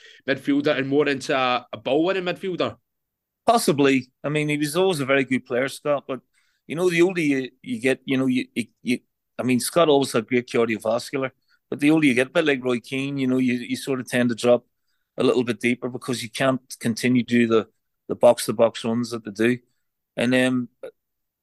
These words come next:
Speaker 2: Scott's a lot better footballer technically than people give him credit for, you know, so especially in my first spell when I was talking about, you know, getting the, the job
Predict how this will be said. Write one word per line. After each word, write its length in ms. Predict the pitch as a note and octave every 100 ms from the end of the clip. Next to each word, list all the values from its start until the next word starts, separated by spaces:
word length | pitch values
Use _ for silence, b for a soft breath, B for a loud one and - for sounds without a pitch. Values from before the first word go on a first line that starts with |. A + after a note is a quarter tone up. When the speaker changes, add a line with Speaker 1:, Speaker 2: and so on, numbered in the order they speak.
| -
Speaker 2:
Scott's 340 | - D3 -
a 40 | C#3+
lot 220 | C#3 -
better 180 | C3 B2+
footballer 480 | D3 C3 C3+ C3
technically 640 | A#2+ C3+ C3 D3 C3+ D3 C#3+
than 200 | B2+ A#2
people 280 | B2+ B2
give 160 | B2 A#2+
him 40 |
credit 340 | A2 A#2+ B2 B2+
for, 260 | D3+ C#3+ - b b b b b
you 80 | A2
know, 200 | A#2+ B2+
so 480 | A#2+ - A#2+ A#2 A2 - - -
especially 460 | - - D3+ - C#3
in 80 | B2
my 120 | A2+
first 640 | - B2 - - - - _ _ _ _
spell 480 | - - B2+ A#2+ B2+
when 160 | A#2 A2+
I 40 |
was 140 | G#2+ -
talking 240 | B2+ A#2+
about, 260 | A2+ A#2 A#2
you 80 |
know, 100 | A#2
getting 220 | A2 A#2+ A#2
the, 220 | A2 A2+
the 80 | A2+
job 300 | - A#2